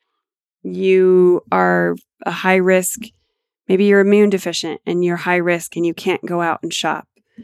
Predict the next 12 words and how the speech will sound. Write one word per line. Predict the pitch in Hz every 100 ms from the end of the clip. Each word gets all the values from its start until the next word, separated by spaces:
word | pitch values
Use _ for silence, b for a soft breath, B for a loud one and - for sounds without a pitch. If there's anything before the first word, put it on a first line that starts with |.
| B B B B -
And | 233
it's | 262 247 -
just | 285 - - - _
writing | 214 196 202 208 233 247
a | 220
letter | 196 190 196
of | 190 185
acknowledgement | 180 170 175 160 180 196 240 247 269 262 _ _ _ _
for | - 214
the | 208
people | 202 202 196 208 214 220 220 _ -
that | 185 185 180 180